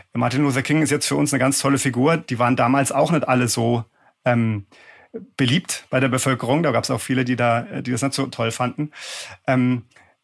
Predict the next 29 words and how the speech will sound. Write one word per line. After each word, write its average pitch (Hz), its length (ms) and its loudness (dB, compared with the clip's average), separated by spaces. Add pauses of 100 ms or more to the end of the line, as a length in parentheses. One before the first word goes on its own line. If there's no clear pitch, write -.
insofern 147 500 2
ist 135 180 -4
es 143 100 0
super 170 220 2
wichtig, 156 240 0
dass 139 140 2
es 123 120 0
friedlich 190 440 -2
bleibt, 180 380 0
dass 147 180 2
es 135 160 0
ein 143 100 2
Anliegen 170 480 2
ist, - 300 -2
was 139 160 -2
die - 80 -4
ganze 135 320 0
Bevölkerung 190 680 0
betrifft, - 640 -4 (220)
was 151 320 -4
ja 147 60 0
jetzt 123 180 -2
nicht 151 180 0
das - 180 0
Partikularinteresse 135 840 0
von 127 140 -2
einer 120 200 0
Gruppe 131 300 -2
ist. 180 240 -2